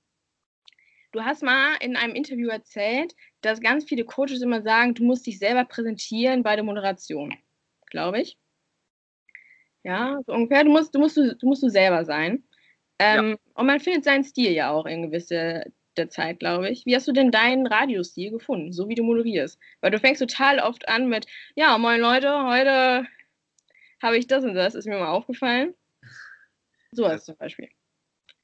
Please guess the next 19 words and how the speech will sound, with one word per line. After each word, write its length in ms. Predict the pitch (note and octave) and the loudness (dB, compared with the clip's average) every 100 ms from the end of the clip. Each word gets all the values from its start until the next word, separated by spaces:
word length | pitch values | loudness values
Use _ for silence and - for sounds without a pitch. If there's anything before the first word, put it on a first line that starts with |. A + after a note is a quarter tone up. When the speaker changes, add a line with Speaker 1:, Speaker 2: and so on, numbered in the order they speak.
| _ _ _ | _ _ _
Speaker 2:
Okay, 400 | - - C3 A2 | -20 -20 -18 -8
ja, 500 | G#2+ G#2+ B2+ D#3 - | -2 0 -2 -4 -12
ich 200 | - A#2+ | -14 -8
weiß, 260 | B2 B2 B2 | -2 -2 -2
was 160 | B2+ - | -10 -8
du 80 | |
meinst. 520 | A2+ A2+ C3 D#3 - B2 | -2 0 0 -4 -12 -8
Mir 140 | B2 | -6
ging's 380 | C3+ D3 C#3 - - | -4 -4 -6 -10 -8
eher 400 | C3+ C3+ C3 B2+ | 0 2 2 0
um 420 | B2+ B2 B2 A#2 A2+ | -4 -4 -4 -6 -2
darum, 600 | A#2+ B2+ A#2+ A#2 A2 G2+ | 0 2 0 -6 -6 -2
wer 240 | B2 C3 | 0 0
ist 240 | C#3+ - C3 | -2 -6 -2
man 160 | A#2 | 0
eigentlich 500 | A2+ A2+ A#2 A2+ G#2+ | 0 -2 -4 -8 -8
wirklich 500 | A#2 B2 B2+ G#2+ D4 | -4 -4 -4 -4 -4
Speaker 1:
Mhm. 40 | |
Speaker 2:
und 60 | - | -8